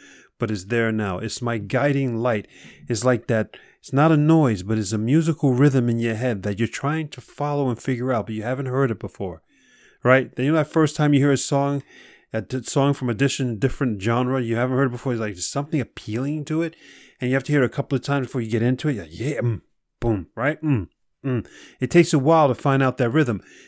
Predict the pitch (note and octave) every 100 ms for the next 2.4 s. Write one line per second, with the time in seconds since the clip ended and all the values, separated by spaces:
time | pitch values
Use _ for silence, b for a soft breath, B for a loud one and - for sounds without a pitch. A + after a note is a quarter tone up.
0 | B B - A#2 E3 - - C#3+ D#3 F#3
1 | F3+ - C3 C3+ C3+ C3 D3+ F3+ B2 D#3+
2 | - C3+ D3+ -